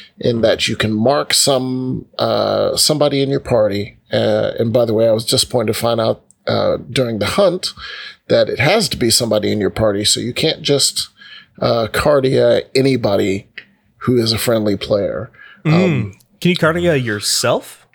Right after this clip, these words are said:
Speaker 1: Yes. If you
Speaker 2: Okay.
Speaker 1: try to Cardia somebody who is outside of your party, it'll just Cardia yourself.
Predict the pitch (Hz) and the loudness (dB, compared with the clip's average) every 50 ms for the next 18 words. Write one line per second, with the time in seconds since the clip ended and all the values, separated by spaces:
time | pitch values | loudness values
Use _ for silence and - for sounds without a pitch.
0 | _ _ - - - - - 175 151 147 - - - - - - - _ - 151 | _ _ -20 -20 -8 -2 2 4 4 2 2 2 0 0 0 -2 -4 _ -2 0
1 | - - 139 135 - - - 190 185 175 175 165 156 143 - 151 165 165 160 156 | 0 2 2 2 2 4 4 6 6 6 6 4 2 0 2 4 4 4 4 4
2 | 143 147 147 139 135 110 101 - - - - 151 147 139 143 139 139 127 127 135 | 4 4 4 4 4 2 0 -2 0 0 2 2 2 2 2 2 2 2 2 2
3 | 123 113 113 120 127 - - 127 127 117 110 110 117 117 - - - 117 110 107 | 2 2 2 2 2 0 0 0 2 0 0 -2 -4 -4 -4 -2 0 0 0 2
4 | 107 107 110 107 - - - - - - 123 120 113 113 113 123 - - - - | 0 0 -2 -2 -6 -12 -16 -6 -2 0 2 2 2 2 0 0 0 -2 -2 -2
5 | - 120 117 110 110 110 110 104 104 104 - - - - - - - - - - | -2 0 0 0 0 0 0 0 -2 0 0 0 0 -2 -4 -8 -12 -14 -14 -14